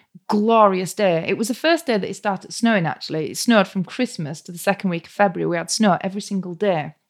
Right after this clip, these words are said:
Anyway, it started snowing and I was up there, and because I was preoccupied with summer and not thinking straight, I actually drove into a bog. So I bogged, I bogged the four-wheel drive.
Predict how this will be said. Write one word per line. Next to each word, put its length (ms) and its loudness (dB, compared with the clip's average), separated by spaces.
Anyway, 180 4
it 60 -2
started 320 0
snowing 500 0
and 160 6
I 40 4
was 140 0
up 180 -2
there, 260 0
and 100 2
because 640 0
I 60 6
was 160 2
preoccupied 1040 0
with 180 2
summer 460 2
and 160 0
not 260 2
thinking 360 -4
straight, 520 -6
I 120 6
actually 280 2
drove 280 0
into 240 -2
a 40 0
bog. 540 2
So 360 6
I 120 2
bogged, 640 0
I 120 -2
bogged 360 -4
the 60 -18
four-wheel 380 -4
drive. 500 -6